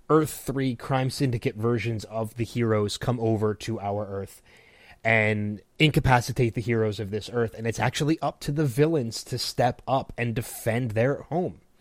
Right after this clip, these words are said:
Uh, so, I mean, it's, it's Lex Luthor, it's Black Manta, it's Black Adam,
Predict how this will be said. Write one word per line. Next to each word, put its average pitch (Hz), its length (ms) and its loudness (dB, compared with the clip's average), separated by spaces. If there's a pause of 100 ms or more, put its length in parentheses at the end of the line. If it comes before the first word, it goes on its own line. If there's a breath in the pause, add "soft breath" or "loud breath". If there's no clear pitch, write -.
(600 loud breath)
Uh, 107 240 2
so, 123 200 6
I 117 80 8
mean, 120 200 2
it's, 113 180 0
it's - 320 -4
Lex 120 380 0
Luthor, 131 580 2
it's 110 160 -6
Black 110 280 -2
Manta, 139 340 4
it's 110 540 2
Black 110 400 0
Adam, 131 460 2